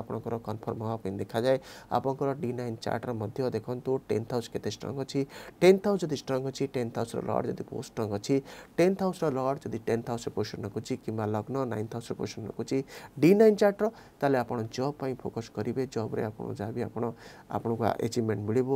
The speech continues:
ବହୁତ ଭଲ ରହିବ। କିନ୍ତୁ ସେଭେନ୍ଥ ହାଉସ୍ ଯଦି ଡି ନାଇନ୍ ଚାର୍ଟର ବହୁତ ଷ୍ଟ୍ରଙ୍ଗ ଅଛି, ବୁଧ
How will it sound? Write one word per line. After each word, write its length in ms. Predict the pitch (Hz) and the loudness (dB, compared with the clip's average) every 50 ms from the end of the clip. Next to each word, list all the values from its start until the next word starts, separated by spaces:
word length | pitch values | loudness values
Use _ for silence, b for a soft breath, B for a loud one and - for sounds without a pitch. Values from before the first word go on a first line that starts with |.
| 123 - - | 0 -2 -2
ବହୁତ 160 | - 107 117 - - | -4 -4 -4 -4 -6
ଭଲ 100 | - - - - | -8 -6 -6 -8
ରହିବ। 160 | - - - - B B B B B B - | -8 -8 -8 -10 B B B B B B -2
କିନ୍ତୁ 200 | - 156 160 156 143 - | -2 -2 0 -2 -2 0
ସେଭେନ୍ଥ 280 | - 131 135 170 180 175 | 0 2 2 2 2 0
ହାଉସ୍ 220 | 190 185 180 - 151 | -2 -2 -2 -2 -2
ଯଦି 140 | 143 135 131 - | -2 -2 -2 -2
ଡି 60 | 131 127 | -2 -2
ନାଇନ୍ 160 | 135 131 123 117 | -2 -4 -4 -2
ଚାର୍ଟର 220 | - 113 113 - 120 - | -2 -2 0 -2 -2 -4
ବହୁତ 120 | - 117 110 - | -4 -6 -8 -6
ଷ୍ଟ୍ରଙ୍ଗ 220 | - 107 101 101 - - | -6 -4 -4 -2 -2 -4
ଅଛି, 160 | - - 120 123 120 - - | -4 -2 0 0 0 0 0
ବୁଧ 160 | - 117 | -2 0